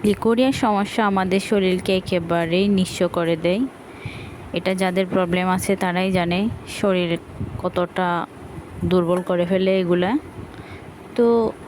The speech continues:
কিছু টিপস ফলো করলে এগুলো থেকে বাঁচা যায়। মেহেদি পাতা আমাদের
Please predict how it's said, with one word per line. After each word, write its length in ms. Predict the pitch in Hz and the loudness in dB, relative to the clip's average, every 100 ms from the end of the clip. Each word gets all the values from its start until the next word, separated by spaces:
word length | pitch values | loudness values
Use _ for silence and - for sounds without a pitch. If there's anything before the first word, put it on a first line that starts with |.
| - - | -16 -8
কিছু 200 | - 262 285 | -2 2 2
টিপস 280 | 262 262 - - | 2 2 0 0
ফলো 240 | 247 226 226 | 0 2 2
করলে 380 | 240 214 208 208 | 2 2 4 4
এগুলো 240 | 196 190 185 | 4 4 4
থেকে 240 | 190 190 190 190 - - 185 | 2 2 2 2 -4 -6 -2
বাঁচা 280 | 170 165 196 | -2 0 0
যায়। 280 | 190 185 180 254 - - - - - - - - - - - - - - - - - | 2 2 0 -2 -6 -14 -14 -14 -18 -18 -16 -16 -14 -14 -12 -16 -16 -16 -16 -4 0
মেহেদি 320 | 214 226 233 | 2 4 4
পাতা 220 | 233 233 | 2 2
আমাদের 400 | 220 214 208 208 | 2 2 2 2